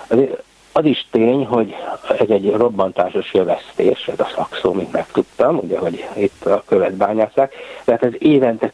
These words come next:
tíz robbantást jelent. Tehát még ha egy robbantás sem lesz. Tehát, hogy, hogy mondjam, nem egy,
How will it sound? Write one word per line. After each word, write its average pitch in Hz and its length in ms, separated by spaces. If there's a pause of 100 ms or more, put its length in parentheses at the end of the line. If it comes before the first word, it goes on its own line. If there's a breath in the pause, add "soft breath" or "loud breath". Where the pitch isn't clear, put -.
tíz 147 240
robbantást 85 840
jelent. - 280 (140)
Tehát 101 160
még 104 140
ha 117 160
egy 98 260
robbantás 87 640
sem 76 260
lesz. - 300 (120)
Tehát, 98 180
hogy, 107 160
hogy 117 140
mondjam, 107 240
nem 123 160
egy, 98 260